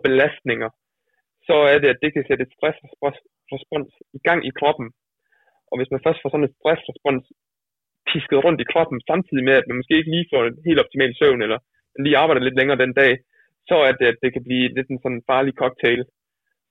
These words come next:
Så, øh, jeg bruger ikke for meget mental energi på, på det, jeg ikke kan styre. Altså, så, så er jeg bare lige to procent mere frisk, når jeg skal, skal give den noget hammer på lørdag.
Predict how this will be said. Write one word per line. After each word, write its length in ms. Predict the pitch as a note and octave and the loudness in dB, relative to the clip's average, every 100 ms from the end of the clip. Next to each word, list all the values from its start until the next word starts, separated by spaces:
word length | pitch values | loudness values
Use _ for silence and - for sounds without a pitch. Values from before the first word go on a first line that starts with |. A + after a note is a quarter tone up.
| - | -2
Så, 100 | A#2 A2+ A2+ | 0 2 0
øh, 140 | G#2 - - _ _ _ _ | -2 -4 -20 _ _ _ _
jeg 80 | C#3+ | -4
bruger 160 | C#3+ D3 | 0 2
ikke 140 | D3+ | 2
for 80 | C#3 | 0
meget 220 | C3+ C#3 B2+ | 2 2 0
mental 240 | - C3+ | -2 -2
energi 280 | B2 B2 C3+ B2 | -2 -8 -12 -8
på, 80 | B2 A#2 - | -4 -4 -4
på 40 | C#3 | -6
det, 80 | C3 | 0
jeg 100 | B2+ | 0
ikke 160 | C3 - | 0 -8
kan 120 | - | -16
styre. 280 | C3 C3 C3+ _ _ _ _ _ - | -8 -4 -4 _ _ _ _ _ -12
Altså, 140 | B2 B2 - | -10 -10 -2
så, 80 | C3 B2 B2 _ _ _ _ _ _ - | 2 2 0 _ _ _ _ _ _ -4
så 60 | C#3 | 0
er 80 | C#3 | 2
jeg 120 | C3 | 2
bare 120 | B2 | 0
lige 180 | C3+ C3+ | 0 -2
to 60 | D#3+ | -6
procent 220 | - - B2+ | -4 -8 -2
mere 180 | C3+ | -2
frisk, 180 | C3+ C3+ - | -2 -4 -6
når 180 | C3 B2 | -4 -2
jeg 60 | B2 | -2
skal, 200 | B2 B2 B2 B2+ _ _ _ _ | -2 0 0 -4 _ _ _ _
skal 120 | - B2+ | -14 -6
give 140 | D3 | -4
den 80 | C#3+ | -2
noget 160 | B2 C#3 | -2 -2
hammer 180 | C3 G#2+ | -4 -4
på 60 | C3 | 0
lørdag. 240 | C3+ A#2+ | 0 0